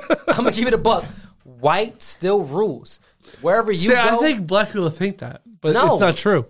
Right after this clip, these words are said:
Speaker 2: It is true.
Speaker 3: No, it's not true.
Speaker 2: Bro, you having a war with yourselves right now.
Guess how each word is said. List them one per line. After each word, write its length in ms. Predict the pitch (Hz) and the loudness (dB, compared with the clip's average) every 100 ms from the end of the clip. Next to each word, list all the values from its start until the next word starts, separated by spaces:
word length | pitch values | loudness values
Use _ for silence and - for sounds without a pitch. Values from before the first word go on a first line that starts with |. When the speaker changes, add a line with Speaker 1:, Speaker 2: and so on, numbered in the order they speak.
| _ | _
Speaker 2:
It 120 | 180 208 | -2 2
is 320 | 381 440 - | 2 2 -4
true. 320 | - 123 110 | -8 -10 -6
Speaker 3:
No, 260 | 165 170 151 | 0 2 4
it's 160 | 143 - | 0 -2
not 160 | 131 | -4
true. 120 | - - | -2 2
Speaker 2:
Bro, 160 | 262 | 2
you 180 | 190 226 | 2 -2
having 320 | 226 254 240 | -2 -2 0
a 80 | 233 | 0
war 320 | 175 180 233 202 | 0 2 4 4
with 240 | 202 - | 0 -2
yourselves 480 | 156 - 214 214 147 | -6 0 2 4 2
right 180 | 139 123 | -2 -2
now. 260 | 110 95 | -4 -6